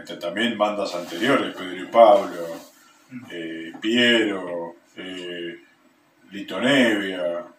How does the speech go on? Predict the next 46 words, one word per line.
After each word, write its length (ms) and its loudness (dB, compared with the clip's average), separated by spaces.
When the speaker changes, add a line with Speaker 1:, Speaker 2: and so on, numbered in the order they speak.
Speaker 2:
Yo 160 -18
no 100 -14
me 120 -8
acuerdo. 440 -8
Sí, 180 -10
todas 180 -10
esas 100 -8
bandas 180 -6
me 60 -6
Speaker 1:
Joven 220 -2
Speaker 2:
acuerdo. 440 8
Speaker 1:
Guarda. 240 -8
Speaker 2:
Ese 180 -16
no 80 -10
me 80 -6
acuerdo. 320 -12
Speaker 1:
La, 280 -4
el 120 -8
estaño 400 -6
de 60 -10
pelo 200 -6
largo. 380 -4
Speaker 2:
Ah, 300 -2
sí, 160 -10
sí, 160 -18
sí. 120 -20
Tal 120 -16
cual. 180 -14
Sí, 100 -12
sí, 120 -12
me 80 -10
acuerdo, 240 -12
tal, 200 -18
tal, 160 -18
tal. 100 -20
Speaker 1:
Después 360 2
te 60 0
interrumpían 800 2
la, 120 0
la 100 2
propaganda 500 -2
de 40 -4
Marolio, 540 4
pero 160 -14
después 260 -4
seguía. 360 -4